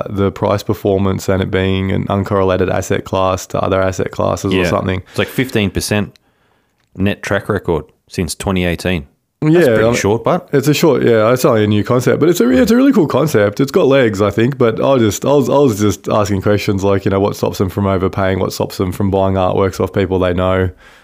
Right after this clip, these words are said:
Speaker 2: Yeah.
Speaker 1: What, what, what's the governance like in that? I mean, not like they're not friends with Picasso, but they might know someone with a Picasso. So just what, what stops, um, mis-, misuse of the funds?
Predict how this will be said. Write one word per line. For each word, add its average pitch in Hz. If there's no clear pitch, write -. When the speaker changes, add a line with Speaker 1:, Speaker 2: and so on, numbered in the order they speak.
Speaker 2:
Yeah. 87
Speaker 1:
What, 110
what, 110
what's 117
the 101
governance 95
like 98
in 95
that? 90
I 95
mean, 110
not 104
like 92
they're 101
not 95
friends 98
with 90
Picasso, 92
but 98
they 95
might 95
know 90
someone 90
with 92
a 90
Picasso. 92
So 95
just 101
what, 127
what 110
stops, -
um, 90
mis-, 107
misuse 107
of 87
the 90
funds? 92